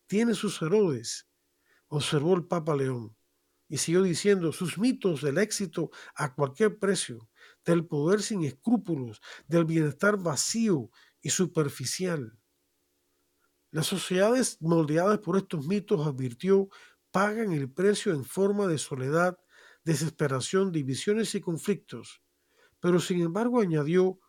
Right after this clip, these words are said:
lo siguiente, "Es precisamente esta dureza de corazón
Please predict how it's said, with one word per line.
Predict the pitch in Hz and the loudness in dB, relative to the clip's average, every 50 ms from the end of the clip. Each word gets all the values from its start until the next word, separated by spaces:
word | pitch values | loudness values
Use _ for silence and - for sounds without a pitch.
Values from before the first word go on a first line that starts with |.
| _ _ _ _ _ _ _ - | _ _ _ _ _ _ _ -2
lo | 156 160 | 0 0
siguiente, | 156 - 160 147 151 185 190 180 156 - 127 110 117 _ _ - - _ _ - | 0 0 -4 -2 2 2 2 2 0 -8 -12 -12 -14 _ _ -20 -20 _ _ -4
"Es | - 180 160 - | -2 -2 -2 0
precisamente | - 165 147 - - 151 - - 147 139 180 226 254 240 - - 175 185 | -2 -2 -2 -2 -2 -4 -4 -4 -4 0 0 2 0 0 -2 -2 -2 -2
esta | 185 - - 180 | -2 -2 -2 -2
dureza | 156 151 151 156 185 208 202 - 180 156 | 0 0 0 2 2 0 0 0 -2 -2
de | 147 131 | -2 -4
corazón | - 139 131 131 131 127 170 196 202 190 | -6 -8 -6 -6 -6 -4 -2 -2 -2 -2